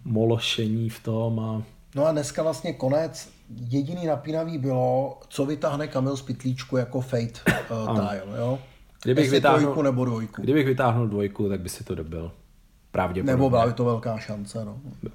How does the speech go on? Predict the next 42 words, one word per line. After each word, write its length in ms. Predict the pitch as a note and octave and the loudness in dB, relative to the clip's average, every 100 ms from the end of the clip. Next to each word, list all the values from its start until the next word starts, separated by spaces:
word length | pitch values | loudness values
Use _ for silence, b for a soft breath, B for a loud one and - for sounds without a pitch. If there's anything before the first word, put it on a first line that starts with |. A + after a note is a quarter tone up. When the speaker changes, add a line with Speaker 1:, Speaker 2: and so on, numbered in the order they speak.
| - | -6
Speaker 1:
Pravděpodobně 680 | G2+ F#2 F#2+ G2+ F#2 F#2+ F2 | -4 -2 -2 -4 -6 -6 -6
dobil, 360 | D#2 E2 D#2 | -6 -6 -6
no. 220 | D#2 D#2+ - - B B B B B - | -8 -10 -12 -18 B B B B B 2
Speaker 2:
Čili 120 | G3+ | 6
Speaker 1:
Takže 180 | F#3 D#3+ | 6 4
Speaker 2:
takhle, 300 | - D#3 E3+ | 0 2 2
to, 160 | B2 C3+ | 2 2
že 80 | C#3+ | 2
to 80 | D#3 | 2
bylo 120 | E3 | 2
napínavý 460 | C3+ C3 C#3+ D3 D#3+ | 2 0 0 0 0
do 100 | C#3 | 0
konce 360 | C3+ D3 C#3 C3 | 0 -2 0 0
nebo 260 | B2 A#2+ | 0 0
nerozhodný, 720 | A#2 A#2+ C#3+ C3 A#2+ G#2+ - - | 0 2 2 2 0 -2 -10 -14
super. 520 | - A#2+ A2 F#2+ - - _ _ - | -10 -8 -4 -4 -6 -14 _ _ -6
Jo, 260 | A2 G#2 - | -4 -4 -4
ale 280 | A#2+ B2 A#2+ - | -2 -2 -4 -8
ta 100 | - | -4
hodina, 720 | A#2+ B2 B2+ C3+ C3 C3 B2+ - | 0 2 2 2 2 0 -4 -6
my 100 | B2+ | -6
jsme 180 | B2+ C#3 | -4 0
jen 200 | A#2+ C#3 | 0 2
hodinu 320 | B2+ A#2+ B2+ | 2 2 2
házeli 340 | B2 A#2 B2 B2 | 0 0 -2 -4
kostkama 460 | A#2 - A#2 A2+ | -6 -8 -4 -2
jak 120 | A2+ A2 | -2 -4
vrchcány. 400 | G2+ - G#2+ A#2+ | -8 -6 -2 0
Speaker 1:
Hmm. 180 | A2+ A#2 - - - - - _ _ _ _ _ _ _ - - B B B | 0 -4 -10 -20 -20 -20 -20 _ _ _ _ _ _ _ -20 -20 B B B
Já 60 | A2+ | 2
bych 140 | C3 | 2
řekl, 140 | C3+ C#3 | 2 0
že 120 | C#3+ | 0
pro 160 | C3+ C#3 | 0 -2
mě 140 | C3 | 0
to 100 | C3+ | 0
má 180 | C3+ B2+ | 2 2
možná 380 | C3+ C3 B2+ A#2+ | 0 -2 0 0
jakoby 280 | A2 B2+ | 0 -2
trošku 340 | A#2+ A#2+ - C3 | -2 -4 -4 -2
nešťastně 640 | B2 A#2 A#2+ - C3+ B2+ | -2 0 -2 -2 -2 -2
podobnej 960 | A2+ A#2+ A2+ B2 A#2+ A#2+ A#2+ A#2+ A#2 | 0 0 0 0 0 0 0 0 -2